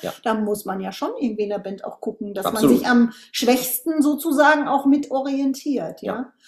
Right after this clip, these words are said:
Speaker 2: Und ich find's da am Gesang noch am allereinfachsten, <laughs> weil ich muss ja nicht mich da überschlagen sozusagen und, und kann mich da schon ganz gut
Speaker 1: Ja.
Speaker 2: anpassen, ne?
Speaker 1: Ja.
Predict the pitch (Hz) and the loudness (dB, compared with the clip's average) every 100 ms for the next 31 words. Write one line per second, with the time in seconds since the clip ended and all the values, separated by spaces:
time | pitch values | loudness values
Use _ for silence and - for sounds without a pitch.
0 | - 247 247 269 247 254 220 233 208 208 | -4 0 4 4 2 2 2 0 0 0
1 | 196 220 277 262 - 226 220 208 - 185 | 0 2 2 2 -2 -4 0 0 0 -4
2 | 202 208 - 302 - - 392 392 370 - | -4 -4 -4 -6 -6 -2 2 2 2 -6
3 | - 262 262 285 - 294 - 254 247 311 | -6 2 4 2 4 2 4 2 0 0
4 | 233 240 294 - 233 226 208 202 214 208 | 2 2 0 -2 -4 -2 -2 -2 -2 -2
5 | 208 - 202 214 226 233 226 226 233 214 | -2 0 2 2 2 0 -2 -4 -6 -6
6 | 220 233 226 214 - 220 - 226 220 220 | -4 -4 -4 -8 -8 -10 -6 -4 -4 -6
7 | 214 214 220 214 208 - 202 254 302 - | -6 -6 -6 -6 -6 -8 -2 0 0 -2
8 | 175 - 180 202 269 - - | -8 -6 -6 -2 -4 -4 -10